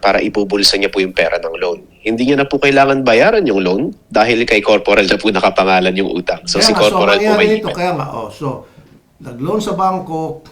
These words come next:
Speaker 1: Apo.
Speaker 2: siyempre yung bangko, babayaran ngayon si
Speaker 1: Yes.
Speaker 2: Corporal.
Speaker 1: Yes, Senator, yes po.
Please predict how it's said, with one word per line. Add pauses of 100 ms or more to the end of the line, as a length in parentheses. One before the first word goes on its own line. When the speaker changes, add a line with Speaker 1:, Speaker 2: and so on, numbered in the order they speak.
(140)
Speaker 1:
Apo.
Speaker 2:
siyempre
yung
bangko,
babayaran
ngayon
si
Speaker 1:
Yes.
Speaker 2:
Corporal.
Speaker 1:
Yes,
Senator,
yes
po.